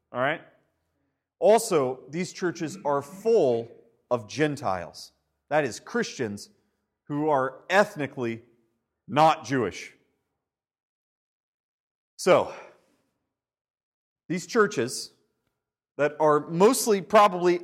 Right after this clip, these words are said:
ethnically not Jewish are called exiles. Why? Peter is telling everyone here, "You have a home,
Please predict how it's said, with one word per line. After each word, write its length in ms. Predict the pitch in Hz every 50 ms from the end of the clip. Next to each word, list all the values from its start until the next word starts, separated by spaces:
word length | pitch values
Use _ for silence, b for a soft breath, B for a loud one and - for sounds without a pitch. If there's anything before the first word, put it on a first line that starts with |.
| -
ethnically 680 | - 190 202 202 - 202 185 165 - 180 170 156 156 - - 113
not 420 | 117 123 151 185 233 262 233 180
Jewish 540 | - 226 247 196 139 117 123 - - - - _ _ _ _ _ _ _ _ _ _ _ _ _ _ _ _
are 100 | 113 143
called 380 | 139 - - 175 160 151 147 - -
exiles. 800 | - 156 147 - - - 123 92 92 92 - _ - - - - _ _ _ _ _ _ _ _ _ _ _ _ _ _ _ _ _ _ _ _
Why? 420 | 117 123 123 110 95 87 - - - _ _ _ _ _ _ _ _ _ _ _ _ _ _ _ _ _ _ _ _ _ _ _ _ _ _ _ _ _ _ _ _ _ _ _ _ _ _ _ _ _ _
Peter 420 | - 196 208 226 214 240 233 240
is 260 | 226 - 156 - -
telling 320 | - 196 180 175 170 160 151
everyone 380 | 143 127 135 131 127 131 131
here, 560 | 123 - 131 135 131 127 120 120 120 - - _
"You 220 | - 117 135 165 165
have 280 | 147 165 175 196 196
a 80 | 208 208
home, 440 | 175 226 233 214 170 139 131 139